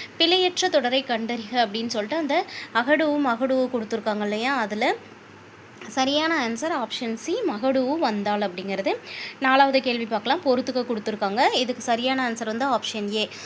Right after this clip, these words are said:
அதாவது தட்டு அப்படிங்கிறது வந்து சோளத்தட்டு, கழி அப்படிங்கிறது கரும்பின் அடிப்பகுதியை தான் கழி அப்படின்னு சொல்லுவோம், கலை அப்படின்னா மூங்கிலின் அடிப்பகுதி கலை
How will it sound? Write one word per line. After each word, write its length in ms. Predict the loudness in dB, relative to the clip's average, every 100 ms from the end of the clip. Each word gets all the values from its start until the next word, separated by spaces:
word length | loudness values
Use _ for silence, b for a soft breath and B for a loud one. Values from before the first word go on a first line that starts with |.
| B
அதாவது 440 | 0 2 2 0 0
தட்டு 480 | 0 0 4 4
அப்படிங்கிறது 420 | 4 0 -2 -2 -2
வந்து 240 | -2 -2 0
சோளத்தட்டு, 640 | 0 0 0 -2 -2 -2 -2 -4 B B 0
கழி 400 | 6 6 6 6
அப்படிங்கிறது 520 | 4 2 -2 -2 -2
கரும்பின் 440 | 0 2 2 -2 -2
அடிப்பகுதியை 540 | -2 -4 -4 -2 -2
தான் 200 | -2 -4
கழி 340 | -4 -4 -4 -6
அப்படின்னு 220 | -6 -6
சொல்லுவோம், 460 | -6 -6 -4 -2 -4 -4
கலை 380 | -4 -2 -4
அப்படின்னா 300 | -4 -6 -6
மூங்கிலின் 500 | -4 -6 -6 -6 -6
அடிப்பகுதி 520 | -4 -6 -6 -8 -8 -6
கலை 280 | -4 -4